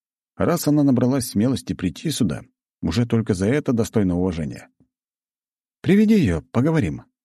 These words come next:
махнул рукой и огляделся по сторонам. "Хотя нет, давай я встречу ее в беседке, на улице. А то за стопками бумаг не смогу разглядеть".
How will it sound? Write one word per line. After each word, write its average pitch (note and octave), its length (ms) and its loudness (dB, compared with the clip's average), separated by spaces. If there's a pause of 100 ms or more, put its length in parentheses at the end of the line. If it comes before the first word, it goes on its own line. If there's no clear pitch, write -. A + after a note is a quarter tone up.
(100)
махнул E2+ 420 0
рукой F2+ 360 0
и E2+ 100 2
огляделся E2 560 -2
по D2+ 120 -12
сторонам. D2+ 460 -8 (960)
"Хотя B2+ 240 0
нет, F#2+ 300 -2 (280)
давай B2+ 360 2
я C#3 120 2
встречу B2 360 0
ее G#2 180 2
в E2 120 -8
беседке, G#2 560 -4 (160)
на G#2 160 2
улице. D2+ 420 -6 (1120)
А - 160 -4
то F3+ 200 0
за D3 140 -2
стопками C#3 520 0
бумаг B2+ 540 0
не C#3 240 2
смогу B2+ 340 0
разглядеть". A2 640 0